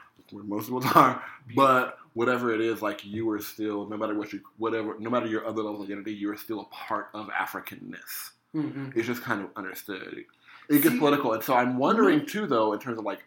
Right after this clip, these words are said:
Speaker 1: Irish, is there, like, I know, like, a lot of South Asians have, you know, like, do consider themselves a, as a part of a diaspora or a diasporic people. My question I'm wondering is, like, does a similar or same thing exist among people who are
Speaker 2: Irish people?
Speaker 1: Irish? Like, is there, like, an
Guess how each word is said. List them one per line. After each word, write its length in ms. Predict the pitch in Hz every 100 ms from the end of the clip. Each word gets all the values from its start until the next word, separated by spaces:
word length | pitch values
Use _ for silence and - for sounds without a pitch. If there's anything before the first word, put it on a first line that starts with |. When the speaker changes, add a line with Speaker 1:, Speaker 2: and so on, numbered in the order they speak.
| -
Speaker 1:
Irish, 560 | 117 175 147 95 - -
is 160 | 113
there, 320 | 120 117 110 - - - _ _
like, 260 | 120 120 127
I 80 |
know, 140 | 151 165
like, 200 | 120 104
a 40 |
lot 140 | 113 113
of 60 |
South 140 | 117 -
Asians 260 | 110 101 113
have, 220 | 98 107
you 80 | 156
know, 100 | 104
like, 260 | 95 -
do 160 | 104 104
consider 200 | 104 107
themselves 280 | 107 107 95
a, 200 | - 113
as 120 | 104
a 40 |
part 220 | 98 110
of 80 | 104
a 60 | 98
diaspora 760 | 101 95 98 90 - 107 104
or 220 | 95 107
a 40 | 104
diasporic 720 | 101 90 - - 113 101 -
people. 400 | 101 98 92 95 - - -
My 120 | 113 113
question 460 | - 196 339 151
I'm 100 | 113
wondering 380 | 113 113 110 110 -
is, 340 | 110 107 101
like, 400 | 104 98 98 - _ _ _
does 300 | 104 113 107 101 98 -
a 100 | 110
similar 720 | 98 - 120 120 127 120 120 120 _ _
or 180 | - 101
same 500 | - - 110 107 107
thing 560 | 107 107 107 107 107 107 _ _ _ _ _
exist 260 | 107 110
among 200 | 104 104
people 240 | 101 107 107
who 120 | 110
are 140 | 104
Speaker 2:
Irish 140 | 101 101
people? 120 | 120
Speaker 1:
Irish? 220 | 139 160
Like, 140 | 101 101
is 60 |
there, 100 | 101
like, 100 | 101
an 60 | 95